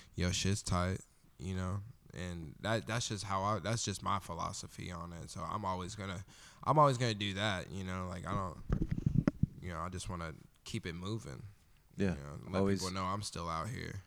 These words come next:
Speaker 2: Right.
Speaker 1: You know?
Speaker 2: Evolving, changing,
Speaker 1: Yeah,
Speaker 2: adapting.
Speaker 1: evolving every way, you know, from the D J into the producing. And,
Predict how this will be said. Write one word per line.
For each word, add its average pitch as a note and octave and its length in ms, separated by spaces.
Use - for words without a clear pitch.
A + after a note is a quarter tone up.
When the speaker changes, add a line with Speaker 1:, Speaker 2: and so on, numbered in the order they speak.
Speaker 2:
Right. G2+ 320
Speaker 1:
You G#2+ 100
know? G#2 40
Speaker 2:
Evolving, G2+ 640
changing, F#2 500
Speaker 1:
Yeah, C3 120
Speaker 2:
adapting. G2+ 200
Speaker 1:
evolving A2+ 300
every A2+ 240
way, A#2+ 260
you G2 120
know, G2+ 180
from G2+ 200
the F2+ 80
D G2 220
J G2 260
into F#2+ 240
the F#2+ 100
producing. G2 720
And, F2+ 160